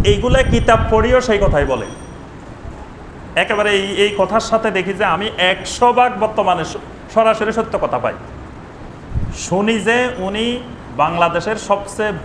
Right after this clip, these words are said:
বড় আলেম, খালি আলেম না, বিশাল আলেম, আল্লামা, মোনাজিরে আজম, মোনাজিরে মিল্লাত, অমুক, আহ, আর বিশাল বিশাল আলেম। তা আমি তো অনেক আগ্রহ ভরে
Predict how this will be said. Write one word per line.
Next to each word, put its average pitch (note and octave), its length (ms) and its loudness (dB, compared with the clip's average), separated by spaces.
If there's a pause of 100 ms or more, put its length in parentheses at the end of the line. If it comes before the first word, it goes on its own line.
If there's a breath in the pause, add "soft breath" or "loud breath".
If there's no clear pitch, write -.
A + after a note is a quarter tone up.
বড় C4 220 4 (440)
আলেম, D3 300 2 (420)
খালি F3 200 2
আলেম D#3 260 2 (120)
না, C3 80 -6 (120)
বিশাল G#3 960 2
আলেম, C3+ 260 2 (560)
আল্লামা, D3 640 2 (280)
মোনাজিরে F3 640 2
আজম, C#3 440 4
মোনাজিরে E3 680 2
মিল্লাত, C3+ 720 -4
অমুক, F3 360 0 (400)
আহ, C#3+ 260 0 (320)
আর D#3+ 180 4
বিশাল G3 600 2
বিশাল D#3+ 320 0
আলেম। A#2+ 260 0 (800)
তা C3+ 80 -2
আমি D3 340 0
তো G3+ 80 2
অনেক F3+ 340 2
আগ্রহ D#3 460 2
ভরে D#3+ 360 -2